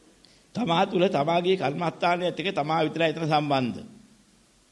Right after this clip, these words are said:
ඔය විවේකයේ කියන්නේ. ඒ නිසා ලැබෙන්නා වූ ලෝකේ අත්හැරපුවාම ලැබෙන සහ-, සහනයක් තියෙනවා. නිවන මුල් කරගෙන වැටහෙන්නා වූ විවේකී ස්වභාවය. ප්‍රීති සුඛය,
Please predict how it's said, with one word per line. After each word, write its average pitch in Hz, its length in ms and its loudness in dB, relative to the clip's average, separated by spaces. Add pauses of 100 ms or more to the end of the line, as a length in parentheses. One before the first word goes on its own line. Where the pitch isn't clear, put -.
(800)
ඔය 170 100 6
විවේකයේ 190 560 2 (180)
කියන්නේ. 156 520 0 (640)
ඒ 143 140 2
නිසා 190 260 4
ලැබෙන්නා 156 500 0
වූ 175 160 0
ලෝකේ 151 320 2
අත්හැරපුවාම 156 560 0
ලැබෙන 165 240 -2
සහ-, 143 320 0
සහනයක් 160 480 -2
තියෙනවා. 147 360 -6 (800)
නිවන 156 280 2
මුල් 151 220 0
කරගෙන 165 300 0
වැටහෙන්නා 156 520 -2
වූ 180 120 0
විවේකී 160 400 0
ස්වභාවය. 135 420 -2 (2250)
ප්‍රීති 190 300 -2
සුඛය, 180 240 0